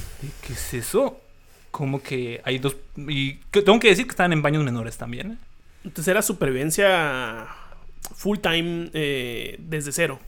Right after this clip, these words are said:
Speaker 1: Sí, luego ya me puse a investigar y me, y encontré un canal que se llama Primitive Survival.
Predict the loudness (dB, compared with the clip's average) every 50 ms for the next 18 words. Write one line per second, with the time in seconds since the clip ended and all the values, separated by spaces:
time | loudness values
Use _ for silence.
0 | -14 -6 -2 0 0 0 0 -2 0 2 2 4 4 4 2 2 0 0 2 2
1 | 2 2 2 0 0 0 2 2 2 0 -2 -6 -8 -6 -4 -2 -2 -2 -2 -2
2 | -2 -2 -2 -2 -2 0 -2 -2 -2 2 4 4 4 6 4 2 2 0 -4 -8
3 | -14 -8 -6 -4 -2 -2 0 0 -2 -2 -4 -8 -14 -18 -20 -20 -14 -10 -8 -6
4 | -4 -2 -2 0 0 0 -2 -4 -8 -20 -20 -20 -6 _ 0 0 2 0 0 0
5 | -2 -4 -6 -8 -12 -10 -6 -6 -2 0 2 2 2 2 -2 -4